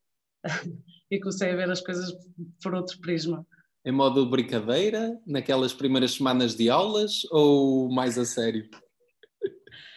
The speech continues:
Speaker 1: Ahm, eu levava a coisa muito a sério, eh, no que tocava a,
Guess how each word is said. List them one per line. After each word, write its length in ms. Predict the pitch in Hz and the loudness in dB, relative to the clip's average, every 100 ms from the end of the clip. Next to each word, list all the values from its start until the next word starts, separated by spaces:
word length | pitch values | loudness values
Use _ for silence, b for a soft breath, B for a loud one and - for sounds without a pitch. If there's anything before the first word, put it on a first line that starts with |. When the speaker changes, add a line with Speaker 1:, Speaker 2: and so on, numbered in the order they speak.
| B | B
Speaker 1:
Ahm, 720 | 220 220 214 208 202 202 202 - | 4 6 6 6 4 2 -2 -4
eu 480 | - 247 262 262 262 | 4 6 6 4 0
levava 440 | 247 247 214 175 196 | 0 2 4 4 2
a 40 | |
coisa 280 | 196 165 190 | 0 -2 0
muito 200 | 202 202 | 0 0
a 40 | |
sério, 640 | 196 202 196 196 202 202 202 | -2 0 0 0 -2 -4 -6
eh, 240 | 196 190 185 | -4 -2 -2
no 240 | 196 214 | 0 0
que 60 | 208 | -2
tocava 380 | - 208 202 202 | -2 0 2 2
a, 320 | 196 190 | 0 0